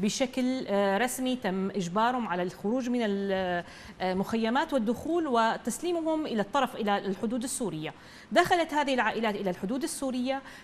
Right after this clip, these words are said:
فتم ابتزازها. ط-، ال-، الأشخاص الموجودين على الحدود بعد أن أدخلوهم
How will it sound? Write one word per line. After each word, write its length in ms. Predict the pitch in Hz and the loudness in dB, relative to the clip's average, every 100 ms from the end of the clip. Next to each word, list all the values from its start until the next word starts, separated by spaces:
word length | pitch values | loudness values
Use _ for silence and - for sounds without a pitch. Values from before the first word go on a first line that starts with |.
| - | -4
فتم 340 | 190 311 339 | 0 2 2
ابتزازها. 760 | 339 339 294 269 294 185 147 143 - - - | 0 -2 0 2 2 0 -2 -6 -10 -20 0
ط-، 40 | 247 | 4
ال-، 720 | 262 - 202 - 226 214 214 | 4 2 -2 0 0 0 0
الأشخاص 640 | 208 208 208 - 294 320 | 0 0 -2 0 0 0
الموجودين 480 | 285 269 240 247 349 | 0 2 2 2 2
على 140 | 320 | 2
الحدود 480 | 311 - 220 214 196 | 2 0 0 2 4
بعد 200 | 302 359 | 4 4
أن 180 | 294 269 | 2 2
أدخلوهم 520 | 269 - 220 180 208 | -2 0 0 0 0